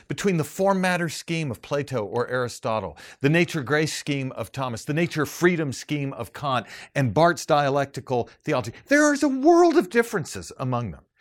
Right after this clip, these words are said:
And we're not trying to, to pretend that those differences, um, uh, don't exist. In fact, we could teach a course talking about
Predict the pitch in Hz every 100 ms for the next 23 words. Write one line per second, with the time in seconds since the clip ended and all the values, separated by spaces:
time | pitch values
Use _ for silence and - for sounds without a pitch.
0 | _ - 175 240 247 - - 202 202 180
1 | 160 - - 151 - 143 - 214 254 139
2 | 117 - - - - 170 131 - 180 165
3 | 127 - 143 131 - _ _ 143 143 143
4 | 139 - _ _ - 139 143 170 135 226
5 | 247 - 113 165 165 214 202 - 196 -
6 | 139 - 262 269 117 - - - _ _
7 | _ - 233 277 185 135 131 139